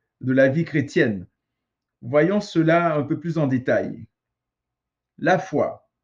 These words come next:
Or, sans la foi, il est impossible de lui être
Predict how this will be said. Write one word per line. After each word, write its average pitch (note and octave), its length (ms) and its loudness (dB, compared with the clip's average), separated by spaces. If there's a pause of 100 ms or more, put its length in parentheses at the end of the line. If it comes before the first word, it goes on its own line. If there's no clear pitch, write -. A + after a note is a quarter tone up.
(1040)
Or, A3+ 400 6
sans A3+ 200 2
la F3 140 4
foi, G#3 540 2 (500)
il D3+ 140 0
est E3 160 2
impossible E3+ 800 0
de C#3+ 80 -2
lui E3+ 200 0
être F3+ 320 -2